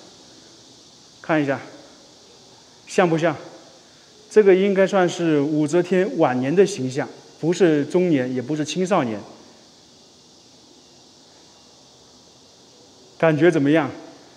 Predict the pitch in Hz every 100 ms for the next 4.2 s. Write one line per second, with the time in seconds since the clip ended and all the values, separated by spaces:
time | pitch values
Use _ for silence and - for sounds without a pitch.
0 | - - 202 196 180 185 156 - 185 156
1 | 147 147 180 175 190 160 143 135 135 -
2 | 160 208 208 175 214 175 143 156 123 -
3 | - - - - 190 175 165 156 151 151
4 | 107